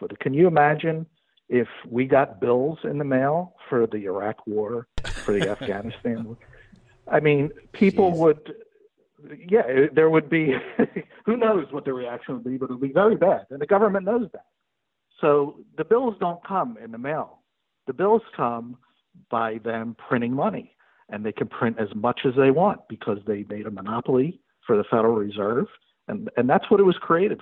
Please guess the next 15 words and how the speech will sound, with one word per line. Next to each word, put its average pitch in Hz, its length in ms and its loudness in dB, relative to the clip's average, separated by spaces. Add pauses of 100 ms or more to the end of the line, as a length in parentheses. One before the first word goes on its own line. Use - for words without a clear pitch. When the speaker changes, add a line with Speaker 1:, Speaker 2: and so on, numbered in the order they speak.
Speaker 1:
for, 87 280 -14 (120)
not 131 180 0
only 208 420 2
to 185 100 -4
protect - 440 -2
the 135 80 0
bankers 123 520 -2 (220)
that, 104 140 -6 (120)
so 117 100 -6
that 107 180 -8
they 117 100 -4
can 101 160 -6
bail 113 220 0
themselves 110 540 0 (100)
out, 92 180 -10